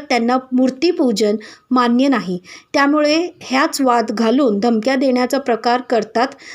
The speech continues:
सिंधी समाज शांत प्रीतीने असून तो ह्याचा शारीरिक प्रतिकार करण्याऐवजी समजावणीचा भूमिकेत असतो, पण ह्याला सिंधी समाजाची कमजोरी समजून त्याला धमकवण्याचा प्रकार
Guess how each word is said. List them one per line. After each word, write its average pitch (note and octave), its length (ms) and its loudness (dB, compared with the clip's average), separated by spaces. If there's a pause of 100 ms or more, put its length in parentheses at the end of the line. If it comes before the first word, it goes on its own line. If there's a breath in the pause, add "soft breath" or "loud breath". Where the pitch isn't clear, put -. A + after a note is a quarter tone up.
(120 loud breath)
सिंधी C#4 400 2
समाज D#4 400 0
शांत A3 460 0
प्रीतीने D4 720 0 (320 loud breath)
असून B3+ 440 0
तो B3+ 480 0 (640 loud breath)
ह्याचा C4 360 -2
शारीरिक C4 600 0
प्रतिकार C#4 560 0
करण्याऐवजी B3 1040 0 (280 loud breath)
समजावणीचा D4 880 0
भूमिकेत A#3+ 460 0 (100)
असतो, C4 400 0
पण A#3+ 300 -2
ह्याला A#3 320 2
सिंधी B3 400 0
समाजाची B3 840 0 (400 loud breath)
कमजोरी C4+ 480 2
समजून B3+ 500 0 (340 loud breath)
त्याला B3 260 2
धमकवण्याचा C4 680 0
प्रकार A#3 480 -2